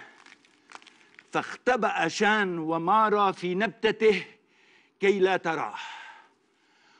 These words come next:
وضعت الثعابين الفاكهة اللذيذة أمام مارا ورحلت،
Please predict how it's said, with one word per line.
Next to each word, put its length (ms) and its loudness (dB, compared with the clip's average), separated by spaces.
وضعت 420 0
الثعابين 640 -2
الفاكهة 680 -6
اللذيذة 680 -4
أمام 440 -2
مارا 340 0
ورحلت، 540 -6